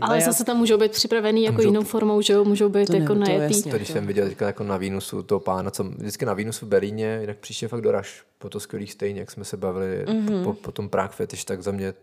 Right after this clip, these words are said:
Speaker 3: bylo to sice krátce potom, ale
Speaker 2: Mhm.
Speaker 3: výživný jako výlet.
Speaker 2: Mhm.
Speaker 3: Ale přesně tam každý rok tam bývá, jako tam outfit vlastně na to akci, jako na ten festival není,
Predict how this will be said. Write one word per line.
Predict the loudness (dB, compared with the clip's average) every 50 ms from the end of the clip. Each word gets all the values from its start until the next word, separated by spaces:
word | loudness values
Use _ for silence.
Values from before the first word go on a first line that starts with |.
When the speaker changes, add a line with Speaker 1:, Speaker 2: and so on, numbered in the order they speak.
| _ -12
Speaker 3:
bylo | -6 -6 -6
to | -4 -4 -6
sice | -2 -2 -2 0
krátce | 0 0 0 0 -4 -6
potom, | -4 -4 -4 0 0 0 2 2
ale | 2 2 2 2
Speaker 2:
Mhm. | 0 0 2 2 2 2 0 -2 -6 -10 _ _ -20 -16
Speaker 3:
výživný | -14 -8 -4 -2 0 2 2 2 2 2 0
jako | 0 -2 -4
výlet. | -6 -2 0 0 0 -2 -4 -8 0 2
Speaker 2:
Mhm. | 4 4 6 4 4 2
Speaker 3:
Ale | 2 2 4 2 2
přesně | 0 -2 -4 -2 0 0
tam | 0 0 -2
každý | 0 0 0 2 4 4
rok | 4 4 4
tam | 2 -2 -2
bývá, | -2 -2 0 0 0 0
jako | 0 -2 -4 -6
tam | -6 -4 -2 -4
outfit | -4 -4 -4 -2 0
vlastně | 0 0 0 -2 -4
na | -4 -4
to | -2 -4 -4 -4 -6 -12
akci, | -14 -14 -12 -6 -2 -2
jako | 0 0
na | -2 -6
ten | -6 -8 -12
festival | -8 -8 -8 -8 -2 -2 0 2 2 2
není, | 0 0 -2 -2 -2 -4 -4 -4 -6